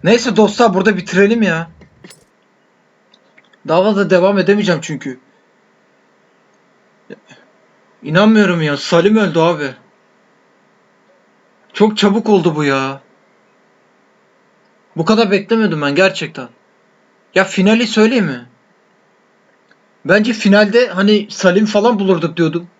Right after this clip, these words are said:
Kavuşuruz diyordum ama yok. Adam öldü lan. Orada tutamadım kendimi ya, ağladım ya.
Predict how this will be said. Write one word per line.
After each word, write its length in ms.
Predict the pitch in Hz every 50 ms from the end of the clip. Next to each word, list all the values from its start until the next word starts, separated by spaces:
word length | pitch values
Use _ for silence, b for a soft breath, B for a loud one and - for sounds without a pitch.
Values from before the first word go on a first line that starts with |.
| _ _ _ _ _ _ _ _ _ _ _
Kavuşuruz 540 | - 185 185 180 180 - 240 262 247 202 175
diyordum 240 | 185 180 - 196 214
ama 160 | 226 214 196
yok. 460 | 175 190 226 233 220 - - - - _ _ _ _ _ _ _ _ _ _ _ _ _ _ _ _ _ _ _ _ _ _ _ _ _ _ _ _ _ _ _ _ -
Adam 260 | - 143 160 220 220 214
öldü 340 | 202 202 202 196 233 226
lan. 240 | 185 160 165 170 175 - _ _ _ _ _ _ _ _ _ _ _ _ _ _ _ _ _ _ _ _ _ _ _ _ _ _ _ _ -
Orada 320 | 160 165 165 196 185 165
tutamadım 460 | - - - 202 196 214 208 190 156
kendimi 340 | 160 180 160 143 147 143 143
ya, 60 | 143
ağladım 440 | 139 143 143 139 139 139 156 160 151
ya. 200 | 135 127 120 120